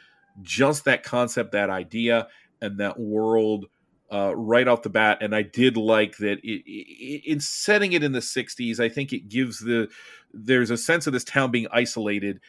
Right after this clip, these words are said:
and having to deal with this on their own. And we never see them outside of it. Doesn't seem like people leave the town very often.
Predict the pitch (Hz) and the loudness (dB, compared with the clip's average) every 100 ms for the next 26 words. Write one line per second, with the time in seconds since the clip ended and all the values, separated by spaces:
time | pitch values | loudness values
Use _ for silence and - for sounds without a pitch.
0 | _ _ _ 117 110 107 101 131 135 131 | _ _ _ -2 0 0 0 2 2 2
1 | 117 98 117 127 117 117 107 110 104 101 | -4 -4 0 2 2 -2 -4 -2 -2 -4
2 | - 110 104 104 - 104 110 113 127 127 | -4 -2 -2 -2 -6 -6 -6 0 2 2
3 | 120 - 131 123 117 107 107 117 - 117 | 0 -4 -2 -2 0 0 0 -2 -2 0
4 | 113 113 113 - 110 107 117 104 - 117 | 2 2 -2 -4 -8 -8 -8 -8 -8 -6
5 | 113 104 - - _ - 110 123 120 107 | -4 -4 -6 -20 _ -6 0 4 4 0
6 | 104 - 120 117 110 110 107 110 107 - | -8 0 2 2 2 0 0 -2 -4 -4
7 | 110 | -8